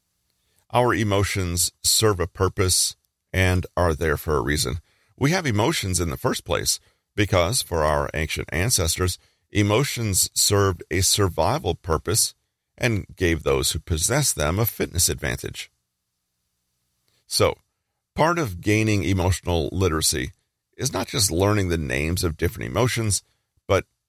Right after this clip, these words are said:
understanding why they emerge, the function they serve, and how they emerge and dissipate in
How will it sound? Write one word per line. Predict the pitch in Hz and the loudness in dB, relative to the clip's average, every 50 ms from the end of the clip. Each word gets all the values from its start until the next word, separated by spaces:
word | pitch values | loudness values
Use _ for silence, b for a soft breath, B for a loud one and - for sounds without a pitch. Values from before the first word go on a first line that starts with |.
| _ - | _ 0
understanding | - 104 107 98 87 87 - - 101 90 87 87 82 82 76 71 71 - - | 0 2 2 2 0 -2 0 0 2 2 2 2 2 2 0 0 -2 -6 -10
why | - 76 78 76 78 87 104 131 | -10 -4 -2 0 0 0 0 -2
they | 139 127 135 117 62 82 | -2 -2 -2 -2 -2 0
emerge, | 95 87 85 80 90 95 95 95 95 98 - - _ _ _ _ _ _ _ | 0 0 2 2 2 4 2 2 0 -2 -6 -12 _ _ _ _ _ _ _
the | - 78 | -4 -4
function | - - - 107 110 107 - - 92 76 | -4 -2 -2 -2 -2 -2 -4 -6 -4 -4
they | 58 58 58 | -4 -6 -6
serve, | - - - 104 104 110 107 104 101 98 - _ _ _ _ _ _ _ _ _ - | -4 -2 0 2 2 4 4 2 2 -2 -6 _ _ _ _ _ _ _ _ _ -4
and | - 107 110 107 95 - - | 0 0 0 0 0 -4 -6
how | - - - 113 123 135 151 147 | -6 -2 0 0 2 2 0 -2
they | 123 107 104 101 78 - - | 0 0 0 0 0 -2 -2
emerge | 95 95 90 82 87 92 107 113 117 117 113 - - - _ - | -2 0 0 0 2 2 2 2 2 0 0 -4 -8 -12 _ -4
and | - 98 98 92 87 | -2 0 0 0 0
dissipate | - 110 101 - - - - - 78 67 57 - - | -2 0 0 0 0 -2 -4 -4 -4 -4 -4 -6 -6
in | - 87 92 87 - | -4 -2 -2 -2 -2